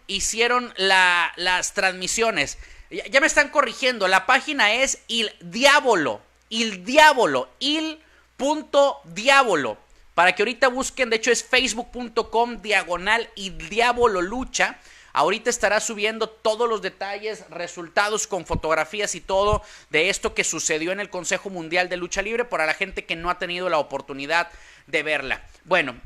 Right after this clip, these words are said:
eh, raza, un gusto haber estado con ustedes en este viernes. Generalmente hacemos las transmisiones de una hora. Me queda claro que los viernes es algo complicado, el tema de la familia, el tema de estar en casa. Pero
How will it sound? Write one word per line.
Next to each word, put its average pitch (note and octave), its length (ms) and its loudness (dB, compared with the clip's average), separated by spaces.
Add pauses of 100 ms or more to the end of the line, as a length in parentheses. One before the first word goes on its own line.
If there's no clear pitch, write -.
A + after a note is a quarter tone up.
eh, F3 340 -2
raza, A#3+ 640 4 (500)
un A3 160 -4
gusto B3 220 0
haber A#3+ 160 4
estado A#3 280 4
con G#3+ 120 -6
ustedes A3 380 -4
en G#3 80 -4
este G#3+ 180 -4
viernes. A3 500 -2 (320)
Generalmente A3 560 2
hacemos A3 320 -2
las G3 140 -2
transmisiones F#3 560 -4
de F#3+ 80 0
una G3 280 0
hora. G#3 220 2
Me F3+ 140 -6
queda G3 160 0
claro G3 260 -6
que F#3+ 80 -4
los E3 180 -6
viernes F#3+ 280 -4
es F#3 100 -6
algo F#3+ 180 -6
complicado, G3+ 920 -2 (100)
el C3 160 -14
tema F3 200 -4
de E3 60 -2
la D3 60 -4
familia, G3 460 -6
el D3+ 100 -8
tema D#3+ 240 -8
de C#3+ 60 -6
estar C#3+ 240 -8
en D3 100 -10
casa. G3+ 480 0 (460)
Pero A#3+ 400 4